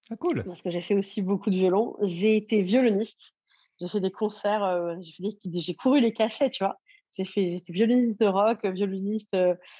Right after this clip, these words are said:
Speaker 2: dans des églises, euh, pour des messes, euh, voilà. Euh, j'ai été, euh, Rodi. Rodi, c'est, euh, les personnes qui portent les, les caisses pour les gros concerts de rock, là.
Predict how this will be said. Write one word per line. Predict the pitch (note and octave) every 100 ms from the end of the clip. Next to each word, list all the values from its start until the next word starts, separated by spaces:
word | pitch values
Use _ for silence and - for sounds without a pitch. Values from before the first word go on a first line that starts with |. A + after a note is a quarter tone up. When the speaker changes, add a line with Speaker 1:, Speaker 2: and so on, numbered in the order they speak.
| _ F#3+
Speaker 2:
dans | F#3+
des | G3+ G#3
églises, | G3 F#3+ G3 G#3+ A3+
euh, | F#3+ F#3
pour | - A#3
des | C4+
messes, | B3 A3 C4 -
euh, | G#3+ G#3+
voilà. | G#3 B3 - _ - - - - - -
Euh, | A3 G#3 G#3+ G#3+
j'ai | G#3+ A3+
été, | - A#3 A3+ G#3+ G#3+ G#3+ G#3 G3
euh, | F#3
Rodi. | A3 B3 G#3+ C#4+ _ _ _ _
Rodi, | F#3 G3 F#3 C4
c'est, | - A#3 G3+
euh, | F#3+ F#3+
les | G3
personnes | G#3 G#3 C4 C#4+
qui | - G#3+
portent | A#3 B3 -
les, | A3 G#3 G3+ G3 G3
les | G#3
caisses | G#3 C4 D4 - -
pour | G#3
les | G3
gros | G3 A3+
concerts | A#3 A3+ A#3 A3
de | G3+
rock, | G3+ C#4+ A3
là. | F3